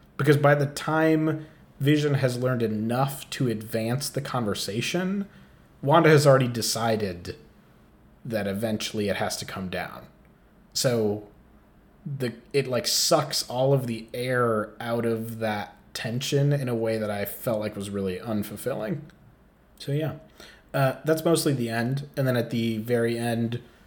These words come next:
she learns she's the Scarlet Witch. Nice little tie-in to her superhero name. Um,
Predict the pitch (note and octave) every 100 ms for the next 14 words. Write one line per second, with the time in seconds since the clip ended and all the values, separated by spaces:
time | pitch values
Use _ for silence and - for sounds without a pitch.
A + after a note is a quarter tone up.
0 | - _ - - A#2+ A#2+ A#2 A#2 A#2 -
1 | A#2+ A2+ A2+ A2+ - A#2+ A2+ A#2 A2 A2
2 | - - - - A2+ A#2 - A2+ A2+ A#2
3 | - - B2 A#2 A2+ A#2 A#2+ A#2+ A2+ A#2
4 | A2+ A#2+ A#2 A#2+ A#2+ A#2 A2+ A2 A2+ A2+
5 | B2 - - - - - - B2 A#2+ A2+
6 | A2 G#2+ G#2 A2